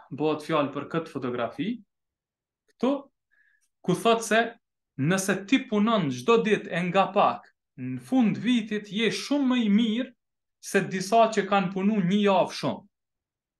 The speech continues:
ose një muj shumë, ose dy muj shumë. Në thënë është edhe, edhe porosi, ë, qellore, që në kontekstin e Islamit thot, është më mirë me lexu një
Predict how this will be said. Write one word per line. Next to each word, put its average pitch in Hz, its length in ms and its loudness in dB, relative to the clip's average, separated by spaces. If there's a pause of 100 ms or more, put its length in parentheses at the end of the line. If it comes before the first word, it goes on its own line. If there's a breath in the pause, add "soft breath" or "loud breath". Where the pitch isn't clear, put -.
(160)
ose 156 240 -2
një 190 200 2
muj 180 240 2
shumë, 131 380 -2
ose 127 260 -4
dy 156 200 0
muj 165 240 -4
shumë. - 300 -10 (1120)
Në 131 100 -2
thënë 214 280 4
është 196 200 0
edhe, 190 140 2 (180)
edhe 170 140 0 (140)
porosi, 180 500 0 (840)
ë, 135 100 2 (680)
qellore, 214 640 2 (680)
që 180 180 4 (180)
në 170 280 2 (1120)
kontekstin 208 680 2
e 196 80 2
Islamit 196 560 -2
thot, 233 260 -6 (360 soft breath)
është 165 300 2
më 269 160 4
mirë 254 240 6
me 220 100 2
lexu 208 320 2
një 196 160 4